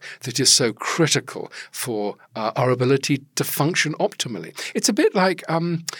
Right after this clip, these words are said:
uh, an orchestra. Uh, you, you can think of, uh, a, a finely tuned biology would be all of the instruments playing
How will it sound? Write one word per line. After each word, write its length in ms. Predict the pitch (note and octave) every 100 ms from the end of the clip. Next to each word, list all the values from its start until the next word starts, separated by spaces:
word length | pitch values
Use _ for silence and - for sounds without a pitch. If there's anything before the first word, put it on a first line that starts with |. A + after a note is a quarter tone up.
| - -
uh, 500 | D#3+ D#3 D#3 - - -
an 100 | F3+
orchestra. 500 | F#3 - - - - _ - - -
Uh, 140 | D3+ E3+
you, 160 | D3+ E3
you 160 | F3
can 160 | E3+ D#3
think 320 | - E3+ E3
of, 240 | D3 C3+ D#3+
uh, 240 | C#3+ C#3+ - -
a, 140 | C3+ -
a 80 | -
finely 560 | - - D#3+ F3 F3
tuned 480 | D#3+ - D#3+ D3+ D3
biology 540 | B2 B2+ C#3+ C3+ B2 A#2
would 220 | A#2+ A#2+
be 100 | D3
all 240 | F3+ F3
of 80 | D3
the 140 | C3
instruments 520 | C#3 C#3+ C3 G2 F#2 -
playing 540 | - C3 B2 A#2+